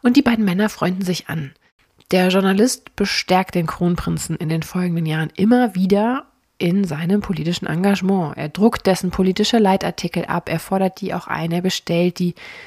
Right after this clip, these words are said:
allerdings immer verdeckt oder unter eigenem Namen. Auch veröffentlicht Rudolf anonym weitere Werke, doch bei Hofe findet man wohl relativ bald heraus,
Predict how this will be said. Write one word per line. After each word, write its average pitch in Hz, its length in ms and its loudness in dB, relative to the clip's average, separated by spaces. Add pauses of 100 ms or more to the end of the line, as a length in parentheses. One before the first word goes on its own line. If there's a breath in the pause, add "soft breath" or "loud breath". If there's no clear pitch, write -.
(300 loud breath)
allerdings 190 580 0
immer 196 460 0 (580)
verdeckt - 640 -6 (480)
oder 190 460 4
unter 190 260 -6 (120)
eigenem 143 320 -8
Namen. 143 440 -14 (540)
Auch 180 440 -8
veröffentlicht - 600 -4
Rudolf 185 220 0
anonym 180 340 0
weitere 202 420 -2
Werke, 208 280 2
doch 185 160 -4
bei 170 160 2
Hofe 208 640 2 (420)
findet 202 460 0
man 180 240 -2
wohl 170 60 0
relativ 165 480 -4
bald 165 240 -2
heraus, 160 680 0